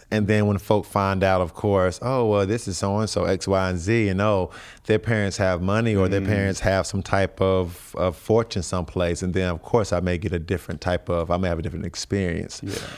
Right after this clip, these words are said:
Speaker 1: um, than you. But just if no one knew who I was and they saw you, they saw me,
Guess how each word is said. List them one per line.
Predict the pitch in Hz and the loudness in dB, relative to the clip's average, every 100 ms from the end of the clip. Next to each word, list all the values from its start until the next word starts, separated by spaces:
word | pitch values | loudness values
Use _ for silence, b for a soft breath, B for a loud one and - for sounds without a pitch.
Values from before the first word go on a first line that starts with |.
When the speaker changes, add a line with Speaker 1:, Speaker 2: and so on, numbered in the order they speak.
| B | B
Speaker 1:
um, | - 101 95 92 | -2 0 0 0
than | 95 92 | 0 2
you. | 98 92 76 - B B | 2 2 0 -6 B B
But | 87 104 90 | 2 2 2
just | 85 110 110 101 | 2 4 4 2
if | 85 87 | 0 0
no | 101 104 | 2 2
one | 104 95 | 2 2
knew | 95 98 | 2 2
who | 98 | 2
I | 90 | 2
was | 87 87 92 127 156 165 165 135 | 0 0 2 2 2 0 -2 -2
and | 98 | -2
they | 90 | -2
saw | - 92 90 | -2 0 2
you, | 90 104 | 2 0
they | 104 101 | 2 0
saw | - 92 90 90 | 0 0 0 0
me, | 104 131 135 135 127 | 2 4 2 0 -6